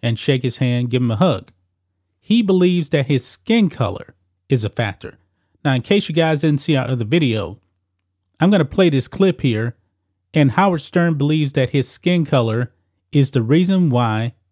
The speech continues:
black N B A players don't acknowledge his presence. And guys, make no mistake about it, Howard Stern, he,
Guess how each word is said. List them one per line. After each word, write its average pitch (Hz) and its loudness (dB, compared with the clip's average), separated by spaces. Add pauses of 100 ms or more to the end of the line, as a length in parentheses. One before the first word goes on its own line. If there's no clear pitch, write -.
(640)
black 135 0
N 165 2
B 143 0
A 139 0
players 117 -2 (640)
don't 147 4
acknowledge 135 2
his 123 -2
presence. - -2 (720)
And 131 2
guys, 147 0
make 156 2
no 160 2
mistake 131 -2
about 131 2
it, - -12 (100)
Howard 139 0
Stern, 190 2 (720)
he, 160 2